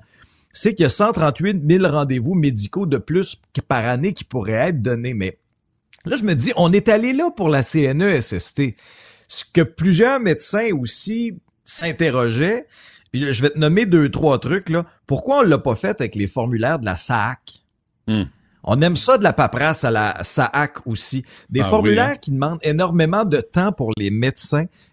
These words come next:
Speaker 1: des formulaires de crédit d'impôt pour personnes handicapées. Les assureurs privés, semble-t-il que ça bouffe énormément de temps au niveau des médecins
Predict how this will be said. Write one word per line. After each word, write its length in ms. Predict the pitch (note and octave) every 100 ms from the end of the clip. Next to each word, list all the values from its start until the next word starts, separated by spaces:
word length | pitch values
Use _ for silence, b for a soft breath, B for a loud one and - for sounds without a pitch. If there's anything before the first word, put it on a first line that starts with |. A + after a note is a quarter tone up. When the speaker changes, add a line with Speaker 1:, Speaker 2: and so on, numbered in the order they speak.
| -
Speaker 1:
des 140 | A2+
formulaires 560 | - D3 C#3+ C#3+ F#3+ F#3+
de 120 | A#2
crédit 460 | - C3 E3 D#3
d'impôt 400 | F3+ D3+ B2 F3
pour 220 | F3+ A#2 -
personnes 540 | C3 - - D3 C#3
handicapées. 720 | C#3+ D3+ C3 D3+ C3+ - A#2+ - b b -
Les 420 | A2 D#3 D3 C3+
assureurs 680 | A#3+ - F#3+ F3+ G#3 G#3+ G3
privés, 480 | E3+ D3+ D3+ D3 D3+
semble-t-il 640 | C#3+ B2+ C3+ C3+ G#3 G#3+
que 100 | D3+
ça 200 | A#2+ B2
bouffe 420 | A2+ A2+ G3+ G#3 -
énormément 880 | F3 E3 G3 A#3 F3+ F3 D#3+ E3+ F#3+
de 180 | C#3+ B2 _
temps 260 | - F3+ E3
au 120 | A2+ A2+
niveau 320 | A2+ A2 D#3+
des 180 | A#2+ A2+
médecins 600 | A#2+ C#3 - - D#3+